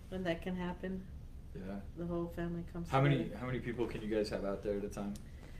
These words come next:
Speaker 1: Forty for overnight, and then eighty during, you know, in the facilities during the day.
Speaker 2: Yeah. Okay.
Speaker 1: Mm-hmm.
Speaker 2: That's very neat. Are there any of your, our ministry programs that are watching right now, we'll,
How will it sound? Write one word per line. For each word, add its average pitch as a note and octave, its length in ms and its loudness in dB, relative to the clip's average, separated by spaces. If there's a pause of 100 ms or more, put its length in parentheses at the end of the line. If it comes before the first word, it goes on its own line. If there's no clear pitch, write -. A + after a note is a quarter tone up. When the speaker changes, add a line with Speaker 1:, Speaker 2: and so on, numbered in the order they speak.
(880)
Speaker 1:
Forty C4+ 460 10
for D#4+ 240 6
overnight, B3+ 840 6 (460)
and F#3+ 260 0
then F3+ 320 0
eighty F#3 580 0 (100)
during, E3+ 220 0 (100)
you E3+ 100 -4
know, E3 200 0
in E3+ 100 0
the E3 100 0
facilities E3 520 0
during E3 260 -2
the D3+ 100 0
day. D3+ 260 0 (120)
Speaker 2:
Yeah. G#2+ 220 6 (540)
Okay. D#3 220 2
Speaker 1:
Mm-hmm. G3+ 160 -2 (680)
Speaker 2:
That's A2+ 200 -4
very G#2 280 2
neat. E2+ 180 -2 (420)
Are A2+ 140 6
there - 280 -4
any B2 220 2
of G#2+ 100 2
your, A#2 280 6
our A2+ 380 6 (420)
ministry B2+ 440 4
programs A2+ 440 8
that A2 120 4
are A2 60 6
watching G#2 300 6
right G2+ 120 2
now, G2 160 2
we'll, F#2+ 320 0